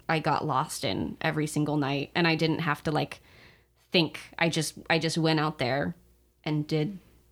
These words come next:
my thing. And I know that's, like, sounds probably kinda hackneyed to say, but, like, there are other shows that I've been in where, like, the whole time I'm thinking about, I'm either, like, hyper stressed about what I'm doing while I'm on stage,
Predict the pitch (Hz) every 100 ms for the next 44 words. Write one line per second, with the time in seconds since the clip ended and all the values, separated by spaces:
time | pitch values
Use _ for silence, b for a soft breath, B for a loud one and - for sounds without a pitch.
0 | _ _ _ _ - 151 151 262 330 190
1 | - 180 170 180 185 180 180 180 170 160
2 | - 165 165 - - 170 170 - 165 151
3 | 151 151 160 175 160 160 151 165 226 185
4 | 160 160 165 156 - B B B B B
5 | 196 226 269 285 359 359 359 440 587 247
6 | 190 175 165 156 170 185 190 190 202 214
7 | 226 226 247 294 185 180 180 196 196 185
8 | 190 185 165 - 196 226 233 220 202 185
9 | 185 - B B B B B - _ -
10 | - 226 226 - - 190 233 - 170 160
11 | 151 170 170 160 165 190 165 165 160 160
12 | 160 165 165 - - 160 165 - - 180
13 | 208 175 180 -